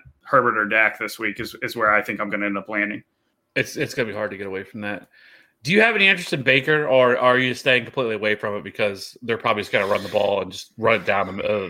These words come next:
Speaker 2: the, the Texans' throat?
Speaker 1: I
Speaker 2: I mean, the Brown-, the, as of right now, the Browns have the second highest implied point total, only behind the Buccaneers. And
Speaker 1: And this is, this is kind of a good segue into running back too.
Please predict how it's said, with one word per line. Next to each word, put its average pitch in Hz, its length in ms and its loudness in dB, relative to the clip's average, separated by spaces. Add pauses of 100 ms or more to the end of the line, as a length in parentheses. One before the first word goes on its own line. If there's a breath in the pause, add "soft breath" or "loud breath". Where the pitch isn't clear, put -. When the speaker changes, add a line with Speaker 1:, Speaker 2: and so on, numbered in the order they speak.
Speaker 2:
the, 98 160 -4
the 87 100 -10
Texans' 98 380 -4
throat? 104 260 -4 (1500)
Speaker 1:
I 160 380 8
Speaker 2:
I 165 40 4
mean, 165 100 2
the 151 60 4
Brown-, 165 300 4
the, 147 200 6 (120)
as 143 160 2
of 143 80 -2
right 160 160 4
now, 143 220 4
the 127 60 2
Browns 127 260 2
have 123 120 2
the - 60 -12
second 127 260 0
highest 120 280 2
implied 117 320 -2
point 113 220 -4
total, 110 200 -4
only 117 220 -2
behind 113 240 -4
the 101 60 -6
Buccaneers. 113 680 -2 (520 soft breath)
And 110 580 4 (1600)
Speaker 1:
And 151 180 4
this 220 180 2
is, 190 280 -4
this 160 180 2
is 190 120 0
kind 170 220 4
of 147 100 4
a 139 40 4
good 139 240 2
segue 131 420 2
into 120 140 2
running 117 300 0
back 110 220 0
too. 120 460 -2